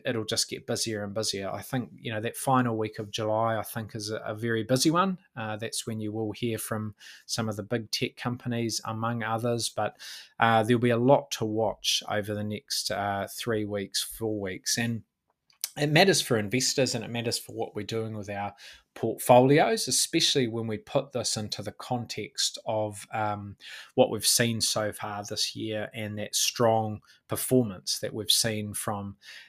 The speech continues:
the U S market in particular, uh, and some others around the world, especially when you sort of consider that it's been driven by a, uh,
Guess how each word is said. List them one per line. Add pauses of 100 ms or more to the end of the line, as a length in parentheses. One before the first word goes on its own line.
the
U
S
market
in
particular, (120)
uh,
and
some
others
around
the
world, (220)
especially
when
you
sort
of (160)
consider
that
it's
been
driven
by
a,
uh,